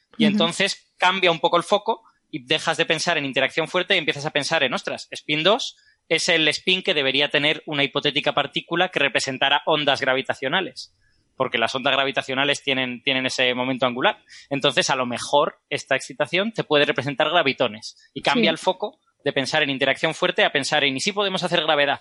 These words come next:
Speaker 1: con todo este framework que, que hemos estado, con todo este marco que hemos estado, eh, trabajando para, para hacer interacción fuerte?".
Speaker 2: Claro, es que
Speaker 1: Y
Speaker 2: se
Speaker 1: a mí
Speaker 2: le,
Speaker 1: es
Speaker 2: se la conoce hasta, bueno, se la conoce para la gente que no es experta, ¿no? Como yo,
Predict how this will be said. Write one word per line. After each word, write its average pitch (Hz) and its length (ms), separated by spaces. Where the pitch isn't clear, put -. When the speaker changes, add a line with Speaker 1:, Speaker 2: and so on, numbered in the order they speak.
Speaker 1:
con 139 100
todo 147 140
este 143 160
framework 143 580
que, 139 340
que 147 80
hemos 135 180
estado, 135 420
con 127 120
todo 135 120
este 147 140
marco 147 340
que - 60
hemos 139 140
estado, 135 440
eh, 127 120
trabajando 135 520
para, 123 300
para 131 120
hacer 135 180
interacción 131 400
fuerte?". - 360
Speaker 2:
Claro, 254 220
es - 60
que - 80
Speaker 1:
Y - 20
Speaker 2:
se 240 120
Speaker 1:
a - 20
mí 240 80
Speaker 2:
le, 226 80
Speaker 1:
es - 100
Speaker 2:
se 262 180
la 233 100
conoce 233 360
hasta, 269 220
bueno, 226 200
se - 140
la 196 220
conoce 233 920
para 190 160
la 185 80
gente 202 260
que 220 80
no 214 100
es 208 60
experta, 240 380
¿no? 226 140
Como 196 220
yo, 208 340